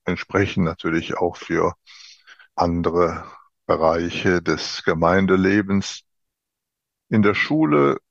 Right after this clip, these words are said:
äh, ist das natürlich auch Wertschätzung erforderlich, so ist es nicht,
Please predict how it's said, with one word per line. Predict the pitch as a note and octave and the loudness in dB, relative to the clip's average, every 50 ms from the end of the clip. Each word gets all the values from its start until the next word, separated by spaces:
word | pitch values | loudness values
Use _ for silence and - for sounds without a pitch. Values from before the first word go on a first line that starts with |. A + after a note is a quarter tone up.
| _ _ _ | _ _ _
äh, | B2 A2+ A2 G#2+ G#2+ G#2+ A2 G2 - - _ _ | -8 -6 -4 -4 -4 -4 -6 -8 -10 -16 _ _
ist | _ A#2 A2+ - - - | _ -10 -8 -8 -2 0
das | A2 G#2 G#2 - - - - - - - _ _ _ _ | 2 2 2 -2 -8 -10 -10 -12 -12 -14 _ _ _ _
natürlich | - _ - - - F#2 - - - | -16 _ -16 -18 -16 -14 -12 -8 -4
auch | - - - - - - | -4 -4 -4 -4 -6 -6
Wertschätzung | - D2 - - - - - - - - - - | -6 -6 -4 -6 -8 -8 -8 -8 -8 -8 -8 -6
erforderlich, | - - - - - F#2+ F#2+ F#2 F2+ F#2 F#2+ F#2+ F#2+ - - - | -6 -8 -6 -2 0 2 2 4 2 2 2 0 -2 -4 -8 -6
so | - F#2 E2+ | -4 -2 -2
ist | E2+ D#2 - | -2 -4 -6
es | E2+ - - | -8 -6 0
nicht, | - G#2+ A2+ A2+ - - - | 4 4 4 4 0 -6 -10